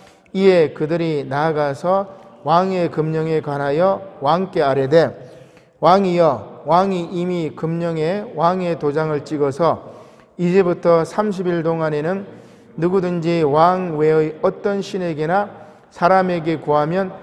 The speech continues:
사자굴에 던져 넣기로 하지 아니하였나이까 하니, 왕이 대답하여 이르되, 이 일이 확실하니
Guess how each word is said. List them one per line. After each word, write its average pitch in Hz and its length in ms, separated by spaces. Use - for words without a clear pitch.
사자굴에 175 840
던져 185 400
넣기로 156 600
하지 156 420
아니하였나이까 147 1120
하니, 147 480
왕이 175 460
대답하여 160 640
이르되, 143 1080
이 190 260
일이 175 200
확실하니 175 800